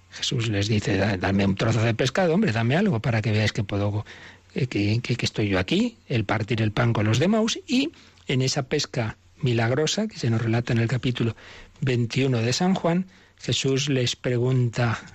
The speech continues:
cuando están aún en la barca, "Muchachos, ¿tenéis pescado? Venga, echad la red a la derecha". Y,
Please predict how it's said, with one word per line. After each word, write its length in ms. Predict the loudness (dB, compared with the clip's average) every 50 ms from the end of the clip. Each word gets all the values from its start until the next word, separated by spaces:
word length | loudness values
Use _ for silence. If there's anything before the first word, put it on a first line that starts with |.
| -8
cuando 200 | -4 -2 0 0
están 240 | 0 0 0 2 2
aún 180 | 4 4 2 2
en 140 | 2 2
la 120 | 0 0 0
barca, 520 | 0 0 0 0 -2 -2 -4 -4 -4 -6 -10 -18 -20 -20 -20 -10 -8
"Muchachos, 640 | -6 -4 -2 0 0 0 0 0 0 2 0 0 -2
¿tenéis 320 | -4 -2 0 0 0 0
pescado? 720 | 0 -2 -2 -2 -2 -4 -6 -6 -4 -2 -2 -2 -2 -4 -8 -16 -20 -20 -20 _ _ -10 -4
Venga, 260 | -2 0 0 0 0
echad 260 | -2 -2 -4 -2 -2
la 140 | 0 0 0
red 240 | 0 0 0 -2 -2 -2 -2
a 100 | -2 -2
la 120 | -2 -2
derecha". 460 | -2 -2 -2 -2 -2 -4 -6 -8 -8 -10 -14 -20 -20 -20 -20 -20 -20 -20 -20 -20 -20 -20 -12 -4
Y, 640 | -2 0 2 2 2 2 2 2 2 0 0 -2